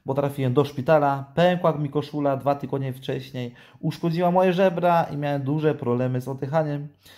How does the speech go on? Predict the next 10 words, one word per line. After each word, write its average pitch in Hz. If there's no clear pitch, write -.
Pomimo 160
tego 147
wystartowałem, 156
siat 143
zaliczyłem 135
na 120
trzysta 185
kilogramów, 160
na 120
przeciwbólach, 143